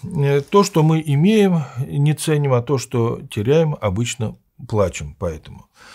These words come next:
Э, э, вы замечательно определили то, что это была влюбленность.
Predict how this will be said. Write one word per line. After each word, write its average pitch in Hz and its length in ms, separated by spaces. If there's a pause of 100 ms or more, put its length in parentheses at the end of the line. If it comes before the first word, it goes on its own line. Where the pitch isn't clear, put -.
(240)
Э, 139 60
э, 120 360
вы 123 1000
замечательно 156 640
определили 123 680
то, 190 260
что 135 260
это 143 140
была 110 260
влюбленность. 104 840